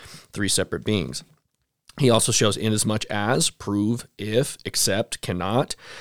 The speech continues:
He then says, "Life here is a period of mortal probation," singular. "Life here is a period of mortal probation. Our thoughts and actions determine, our thoughts and actions determine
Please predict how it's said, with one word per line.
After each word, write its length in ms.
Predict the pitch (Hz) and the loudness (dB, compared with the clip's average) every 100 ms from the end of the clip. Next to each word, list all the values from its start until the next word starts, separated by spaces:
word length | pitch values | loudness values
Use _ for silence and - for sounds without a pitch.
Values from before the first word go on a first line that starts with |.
| - - - | -16 -18 0
He 80 | 120 | 4
then 160 | 127 | 6
says, 260 | 151 147 113 | 6 6 6
"Life 280 | 120 151 - | 6 4 4
here 160 | 170 | 4
is 100 | 147 | 6
a 60 | 120 | 4
period 480 | - - 175 196 190 123 | 0 2 6 8 6 2
of 80 | |
mortal 420 | 113 110 131 156 160 | 4 6 8 6 4
probation," 720 | - 110 135 165 - 95 - | 2 2 4 4 4 0 0
singular. 440 | 123 104 76 - _ _ _ _ _ _ | 2 2 0 -8 _ _ _ _ _ _
"Life 400 | 110 120 151 - - - - _ _ | 2 4 4 0 -16 -20 -20 _ _
here 200 | - 113 | 0 2
is 80 | 113 | 2
a 40 | |
period 220 | - 113 107 | 0 2 2
of 80 | |
mortal 180 | 98 107 | 2 0
probation. 440 | - 95 104 101 85 | 0 0 0 0 2
Our 160 | 120 | 2
thoughts 420 | 123 - 160 196 | 4 6 6 6
and 160 | - 151 127 | 4 2 4
actions 460 | 127 - 117 107 113 | 2 4 2 2 0
determine, 960 | 117 110 - - 190 196 135 92 90 - _ _ _ _ _ _ | 0 2 0 4 6 8 6 2 -6 -18 _ _ _ _ _ _
our 240 | - 180 214 | 6 8 6
thoughts 460 | - 117 92 80 | 4 0 0 -2
and 100 | 104 | -2
actions 400 | 98 85 - 69 - - | 0 -2 -4 -6 -8 -8
determine 920 | 120 117 107 - 185 185 190 196 202 | 0 2 2 -2 2 2 4 4 2